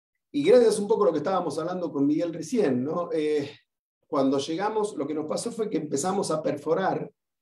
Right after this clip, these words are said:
y cuando llegamos a la, a esta profundidad de seis mil metros, dijimos, "Bueno, ¿qué hacemos? No, no, no está el reservorio. ¿Qué vamos a hacer? Ya abandonamos el pozo y nos vamos". No lo encontramos ni arriba, y abajo, ¿dónde está? Bueno,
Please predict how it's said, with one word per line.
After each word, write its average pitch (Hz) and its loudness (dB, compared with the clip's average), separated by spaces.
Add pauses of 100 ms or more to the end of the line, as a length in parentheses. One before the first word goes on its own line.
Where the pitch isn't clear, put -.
(100)
y 139 0
cuando 135 4
llegamos 170 2
a 135 4
la, 127 0
a 143 -8
esta 160 -4
profundidad 151 2
de 127 2
seis 127 -6
mil 170 -4
metros, 139 -4 (480)
dijimos, 147 0
"Bueno, 190 0
¿qué 185 -6
hacemos? 120 -2
No, 151 2
no, 160 4
no 165 -2
está 170 -2
el 202 -2
reservorio. 120 -4
¿Qué 185 -6
vamos 202 0
a 139 -2
hacer? 131 0
Ya 147 -2
abandonamos 147 0
el 147 -6
pozo - -10
y 156 0
nos 139 -2
vamos". 185 -2
No 139 2
lo 175 4
encontramos 151 2
ni 127 0
arriba, 294 -2 (760)
y 135 0
abajo, 185 2
¿dónde 156 0
está? 139 -2
Bueno, 123 -2